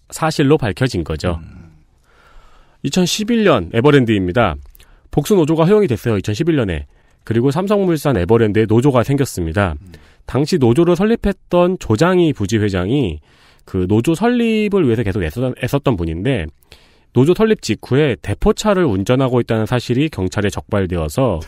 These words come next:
Speaker 1: 삼성은 이를 이유로 조장희 부지회장을 해고했습니다.
Speaker 2: 그렇습니다.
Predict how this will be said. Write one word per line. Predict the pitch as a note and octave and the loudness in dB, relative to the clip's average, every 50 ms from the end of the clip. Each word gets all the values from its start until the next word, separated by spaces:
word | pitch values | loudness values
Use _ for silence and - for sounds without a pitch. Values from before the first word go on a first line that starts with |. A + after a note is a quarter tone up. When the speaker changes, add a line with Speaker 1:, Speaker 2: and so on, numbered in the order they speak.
| - - - - - - _ _ _ _ _ _ | -14 -20 -20 -20 -20 -20 _ _ _ _ _ _
Speaker 1:
삼성은 | - - G#3 A3 A3+ A#3 A3 G#3+ G3+ C3 | -6 -4 -2 0 2 4 4 4 4 4
이를 | G2+ A#2 C#3+ F3+ F3+ | 4 4 4 6 4
이유로 | C#3+ G#2+ G#2+ G#2 G#2+ C3 E3+ G3+ | 4 4 2 2 2 2 2 0
조장희 | G3+ - A#2 G#2 C3 D3 D3+ C#3+ | 0 -2 0 0 2 2 2 2
부지회장을 | B2+ - G#2+ G2 A2 A2 G2+ G#2 G2+ G2+ G2+ | 0 0 0 0 0 0 0 0 0 0 0
해고했습니다. | D3 G#3 G#3+ A#3 G3+ E3 - - F2 D#2+ D#2+ G#2+ A#2 G2 D#2 D2+ - | 0 2 2 2 2 2 -2 -4 -6 -2 0 0 0 0 -2 -6 -12
Speaker 2:
그렇습니다. | - - - - - - - _ - _ | -14 -14 -12 -12 -12 -14 -18 _ -20 _